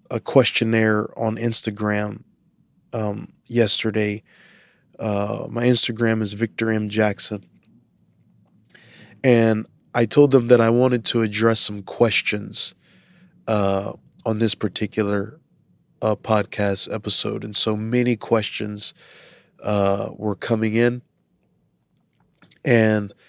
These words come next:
there were some great questions. There were some, uh, very deep questions, um,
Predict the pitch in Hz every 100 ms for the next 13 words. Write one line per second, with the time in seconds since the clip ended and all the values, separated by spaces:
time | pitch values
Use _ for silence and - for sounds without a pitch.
0 | _ _ 110 113 120 117 113 - 107 104
1 | 120 131 - 120 113 - 113 107 110 110
2 | 107 - 110 107 _ _ _ _ _ -
3 | 107 104 101 123 131 110 104 120 117 -
4 | 107 101 - - - - - _ _ _
5 | _ _ 113 104 101 98